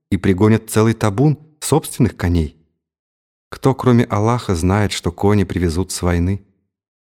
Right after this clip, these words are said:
Славных богатуров или только их окровавленные мечи? Поезжай скорее за конями. Торопись, Тату, пока хан не раздумал.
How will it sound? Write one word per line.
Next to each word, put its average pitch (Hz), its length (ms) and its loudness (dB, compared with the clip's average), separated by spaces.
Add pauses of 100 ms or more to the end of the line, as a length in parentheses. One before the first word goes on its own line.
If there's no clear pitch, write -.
(140)
Славных 98 600 0 (200)
богатуров 104 760 -2
или 98 160 2
только 120 380 0
их - 420 -4
окровавленные 113 680 0
мечи? 117 540 -2 (460)
Поезжай 98 420 0
скорее 101 440 -2
за 98 100 -4
конями. 110 520 -2 (180)
Торопись, 139 540 0
Тату, 117 460 -2 (200)
пока 98 280 0
хан 101 420 -2
не 107 140 4
раздумал. 107 600 0